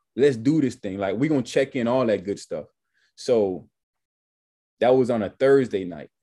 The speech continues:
So Saturday morning, uh, we were talking and everything like that. And I was at a friend's, a friend's birthday that night.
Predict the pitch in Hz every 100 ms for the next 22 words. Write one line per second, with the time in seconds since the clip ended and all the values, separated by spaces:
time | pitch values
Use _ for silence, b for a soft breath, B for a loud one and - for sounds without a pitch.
0 | _ - 98 - - 117 143 131 123 107
1 | 98 113 131 110 90 87 - _ - -
2 | - 107 117 104 - 117 113 107 101 101
3 | 101 104 101 92 87 127 127 - _ _
4 | _ _ _ _ 104 101 123 107 98 -
5 | - 135 131 120 110 107 - _ _ _
6 | _ _ _ 92 - - 123 104 90 151
7 | 185 - 87 80 85 85 80 69